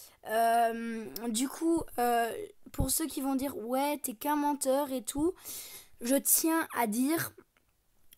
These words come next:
que, euh, la vidéo, euh, que là, ce que je suis en train de montrer, ça, ça marche que sur certains jeux. Il y a des jeux où ils font, euh, pour pas que, justement, ça marche, les glitches comme ça, genre Brookhaven et tout. Donc,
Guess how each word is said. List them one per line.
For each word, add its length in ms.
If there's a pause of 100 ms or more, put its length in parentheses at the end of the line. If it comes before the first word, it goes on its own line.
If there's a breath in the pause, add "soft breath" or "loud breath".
(140)
que, 140
euh, 920 (280)
la 180
vidéo, 680
euh, 240
que 160
là, 280
ce 60
que 120
je 60
suis 100
en 60
train 140
de 60
montrer, 320
ça, 300
ça 220
marche 280
que 180
sur 240
certains 480
jeux. 240 (460 loud breath)
Il 80
y 40
a 80
des 160
jeux 300
où 180
ils 180
font, 600
euh, 220
pour 360
pas 220
que, 400
justement, 540
ça 200
marche, 440
les 200
glitches 360
comme 160
ça, 280 (360 loud breath)
genre 220
Brookhaven 760
et 120
tout. 400 (420 loud breath)
Donc, 200